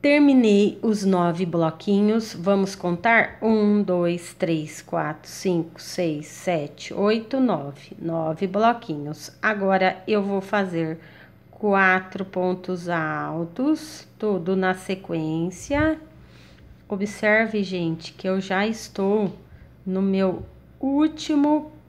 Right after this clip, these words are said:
ponto alto. Finalizei ele. Agora, eu vou fazer dois bloquinhos, faço as duas correntinhas de espaço e um ponto alto no ponto alto da carreira anterior.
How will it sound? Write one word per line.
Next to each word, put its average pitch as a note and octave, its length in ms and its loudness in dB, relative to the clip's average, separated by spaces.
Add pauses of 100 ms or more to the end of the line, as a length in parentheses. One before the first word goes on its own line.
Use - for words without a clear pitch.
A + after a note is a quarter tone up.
(320)
ponto A3 640 -2
alto. D#3+ 580 -4 (320)
Finalizei F3 1120 -4
ele. D#3 320 -8 (640)
Agora, G#3+ 400 0
eu G#3 80 2
vou G3 120 -4
fazer F#3+ 520 -4
dois G#3 560 0
bloquinhos, F3+ 1040 -4
faço D#3+ 540 -6
as F3 160 -6
duas G3 280 -6
correntinhas B3 680 -4
de C4 60 -8
espaço C4+ 760 -2 (400)
e D4 140 2
um C#4+ 100 2
ponto C#4 380 -2
alto B3+ 540 2
no C4 120 2
ponto C4 400 0
alto A3 380 -2
da G#3+ 140 -4
carreira G#3+ 440 -4
anterior. G3+ 480 -4